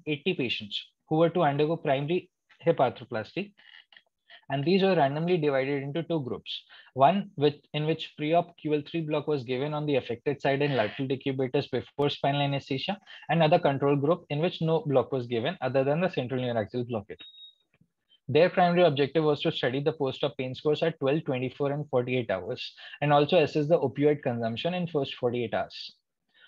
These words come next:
No study has till now been conducted in which, after giving Q L three, the quadriceps muscle strength has been studied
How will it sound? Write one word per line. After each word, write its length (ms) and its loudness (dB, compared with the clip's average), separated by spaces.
No 160 2
study 300 4
has 180 4
till 140 2
now 180 2
been 220 2
conducted 540 0
in 160 -4
which, 260 -2
after 260 -2
giving 320 -2
Q 220 -2
L 120 -4
three, 300 -6
the 100 0
quadriceps 640 0
muscle 300 0
strength 380 -2
has 200 4
been 160 -2
studied 480 -4